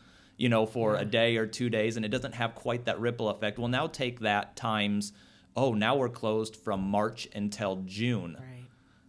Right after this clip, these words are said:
Speaker 2: Yes.
Speaker 1: Talk a little bit about, you know, like, those thoughts that go into it, but even how we start school year, school this year,
Speaker 2: Mm-hmm.
Speaker 1: um, the ripple effects of those decisions. How, how does that weigh on you?
Speaker 2: Yeah, I, I appreciate that question because I think that there are so many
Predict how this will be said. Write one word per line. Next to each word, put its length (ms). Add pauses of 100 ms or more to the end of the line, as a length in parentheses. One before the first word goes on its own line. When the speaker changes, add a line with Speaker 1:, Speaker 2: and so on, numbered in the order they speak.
(140)
Speaker 2:
Yes. 520 (160)
Speaker 1:
Talk 240
a 40
little 220
bit 160
about, 260
you 60
know, 140
like, 320 (200)
those 340
thoughts 280
that 160
go 200
into 180
it, 80
but 80
even 180
how 140
we 100
start 320
school 320
year, 380
school 340
this 320
year, 360 (140)
Speaker 2:
Mm-hmm. 340 (140)
Speaker 1:
um, 260
the 60
ripple 380
effects 460
of 140
those 260
decisions. 640
How, 140
how 160
does 120
that 200
weigh 260
on 200
you? 200 (220)
Speaker 2:
Yeah, 380 (120)
I, 220
I 80
appreciate 520
that 140
question 460
because 320
I 80
think 420
that 280
there 280
are 280
so 440
many 540